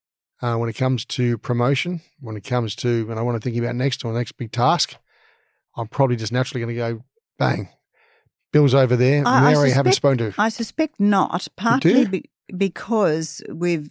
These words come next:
Speaker 2: been through this hybrid working for two years now.
Speaker 1: Yep.
Speaker 2: And I think we've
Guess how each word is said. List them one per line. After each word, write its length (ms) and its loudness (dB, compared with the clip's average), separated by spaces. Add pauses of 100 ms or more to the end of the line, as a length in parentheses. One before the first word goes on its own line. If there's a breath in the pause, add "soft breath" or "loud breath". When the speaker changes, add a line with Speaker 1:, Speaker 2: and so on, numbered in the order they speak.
(160)
Speaker 2:
been 280 -2
through 280 -4
this 240 -6
hybrid 500 -2
working 440 -2
for 340 -6
two 200 -8
years 400 -4
now. 340 -8 (200 soft breath)
Speaker 1:
Yep. 220 -2 (140)
Speaker 2:
And 520 0
I 120 -2
think 380 -6
we've 440 -2